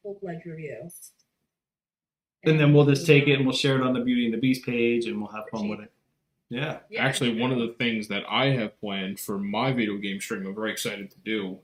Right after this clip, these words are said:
Speaker 3: is they just released a new Call of Duty Modern Warfare two.
Speaker 2: Yep.
Speaker 3: I finished this. I finished the campaign yesterday, actually, on just a regular difficulty 'cause I wanted to just experience how different the,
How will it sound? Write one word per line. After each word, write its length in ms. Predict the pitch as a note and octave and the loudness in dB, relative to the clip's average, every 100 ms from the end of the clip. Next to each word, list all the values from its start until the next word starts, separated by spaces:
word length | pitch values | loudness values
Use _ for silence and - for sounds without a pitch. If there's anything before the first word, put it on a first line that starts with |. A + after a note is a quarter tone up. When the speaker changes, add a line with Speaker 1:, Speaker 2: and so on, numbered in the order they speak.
| _ | _
Speaker 3:
is 360 | A2 G2+ G#2 - | -8 -6 -6 -6
they 160 | G#2+ | -4
just 200 | G#2+ C3 | -4 -6
released 340 | B2 A2+ A2 G#2 | -4 -4 -6 -8
a 40 | |
new 140 | G#2+ A2+ | -10 -6
Call 280 | A2+ G#2+ | -4 -4
of 60 | G2+ | -4
Duty 220 | G#2+ G#2 | -6 -6
Modern 220 | G2+ G2 G2+ | -6 -6 -6
Warfare 320 | G#2 G2 F2+ | -6 -6 -8
two. 340 | - G#2+ C3 C3 | -6 -4 -4 -4
Speaker 2:
Yep. 280 | - - - _ - | -6 -6 -16 _ -6
Speaker 3:
I 140 | A2+ | -6
finished 520 | - C3+ C3 C#3+ - | -4 -2 2 2 0
this. 220 | A#2+ A2+ - | -4 -4 -4
I 160 | A2+ | -6
finished 320 | - B2+ C3+ | -2 -2 -2
the 80 | B2+ | -4
campaign 720 | - A#2 A2 B2 A2 G#2 G#2+ _ | -2 -2 -2 -2 -2 -4 -10 _
yesterday, 440 | A2+ G2+ G#2+ G2+ | -6 -6 -8 -10
actually, 480 | F#2 F#2+ - G2+ G2 _ _ _ _ _ | -10 -10 -8 -8 -10 _ _ _ _ _
on 240 | A#2 A2 | 0 0
just 120 | G#2+ A2 | -2 -4
a 60 | |
regular 320 | G#2+ A2+ A2 G2+ | 0 2 2 -2
difficulty 440 | G#2+ - A2+ A2+ | -4 -2 -4 -2
'cause 160 | A2 G2 | -6 -4
I 60 | |
wanted 360 | G2 G2+ G#2+ G#2+ | -4 -4 -6 -6
to 140 | A2 | -8
just 300 | G2 G2+ - | -10 -8 -10
experience 600 | - - - A2 A2 A2 | -10 -10 -8 -6 -4 -6
how 260 | - G#2 G2 | -4 -6 -4
different 540 | G#2+ G#2+ A#2 A2+ - - | -6 -4 -4 -6 -10 -12
the, 420 | G2+ F#2+ F#2+ | -8 -6 -8